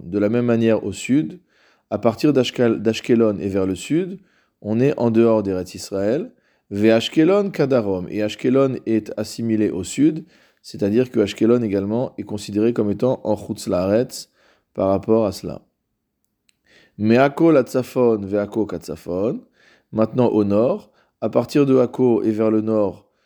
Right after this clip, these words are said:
tout ce qu'il y a là-bas s'appelle Chutz Laaretz, ve Akko ka Tzafon, et Akko fait également partie de cette zone nord, c'est-à-dire que Akko est considéré comme à l'extérieur d'Eretz Israël.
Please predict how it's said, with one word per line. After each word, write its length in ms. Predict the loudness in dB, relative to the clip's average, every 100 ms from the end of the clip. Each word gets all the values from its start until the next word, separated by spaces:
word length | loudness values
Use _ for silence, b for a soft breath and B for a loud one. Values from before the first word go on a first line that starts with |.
| _ _ _ -10
tout 100 | -10
ce 120 | -4
qu'il 140 | 2
y 20 |
a 280 | 4 4 0 -2
là-bas 580 | 0 2 2 2 -2 -10
s'appelle 580 | -6 -6 0 0 0 -4
Chutz 300 | -6 -6 -2
Laaretz, 640 | 0 2 2 0 -6 -20 _ _ _
ve 180 | -2 2
Akko 320 | 4 4 2
ka 140 | 2 -2
Tzafon, 540 | -4 -6 0 0 0 0
et 140 | -2
Akko 260 | 0 0 0
fait 220 | 0 2
également 360 | 2 2 0
partie 480 | -2 -6 -6 -2 -2
de 120 | -2
cette 200 | -2 -4
zone 280 | -2 -6 -2
nord, 340 | 2 2 0 -6 b b b
c'est-à-dire 520 | -20 -6 0 0 0
que 240 | 2 2 2
Akko 380 | -8 0 0 0
est 80 |
considéré 520 | -4 -8 -6 -2 -2 0
comme 280 | 0 0 -2
à 120 | 0
l'extérieur 840 | 0 -2 -4 0 2 2 0 -4 b b b _
d'Eretz 400 | 0 2 2 0
Israël. 400 | -10 -8 -10 -10